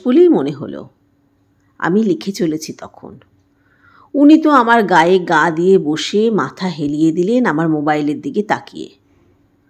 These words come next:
উসখুস করতে করতেই জিজ্ঞেস করে বসলেন, "কী লিখছো এত তখন থেকে?"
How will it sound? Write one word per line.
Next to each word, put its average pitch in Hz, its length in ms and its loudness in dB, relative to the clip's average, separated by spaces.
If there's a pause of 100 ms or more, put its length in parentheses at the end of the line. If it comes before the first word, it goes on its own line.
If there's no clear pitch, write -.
(220)
উসখুস 254 460 -2
করতে 226 360 -2
করতেই 247 500 -2
জিজ্ঞেস 180 420 0
করে 190 200 2
বসলেন, 147 560 -6 (300)
"কী 480 280 2
লিখছো 240 400 -2
এত 170 240 -2
তখন 277 600 -4
থেকে?" 339 360 -4